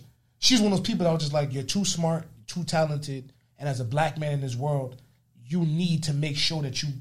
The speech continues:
that you, you take your shot. Because if you don't take your shot,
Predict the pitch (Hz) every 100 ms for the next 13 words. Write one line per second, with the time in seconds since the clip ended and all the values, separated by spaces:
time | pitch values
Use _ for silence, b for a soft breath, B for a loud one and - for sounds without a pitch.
0 | - 127 - 160 - - 160 - 202 190
1 | 143 120 165 - - _ _ _ _ _
2 | _ - 147 160 139 185 185 196 190 202
3 | 196 165 151 - 190 -